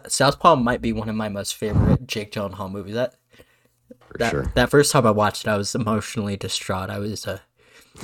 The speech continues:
Speaker 1: his <laughs> spoilers. His wife got, his wife got got, <laughs> and
Speaker 2: Yeah.
Speaker 1: uh,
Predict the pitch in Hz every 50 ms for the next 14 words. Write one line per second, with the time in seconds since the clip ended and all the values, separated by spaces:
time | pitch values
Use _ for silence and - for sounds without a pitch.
0 | - - - - 135 123 - - 139 143 - - 160 180 - - 135 - - -
1 | - - 135 - - - 131 139 139 123 113 113 113 - 131 113 113 107 95 120
2 | 131 143 156 - - - 107 101 101 - _ _ - - - - - - _ -
3 | 123 117 131 156 - - 135 - 113 107 - 123 113 123 120 101 101 - - -
4 | 143 123 - 123 - - 131 - - - - - - - - - _ - 139 135
5 | 123 - - 73 82 85 85 85 82 87 - 135 123 113 113 107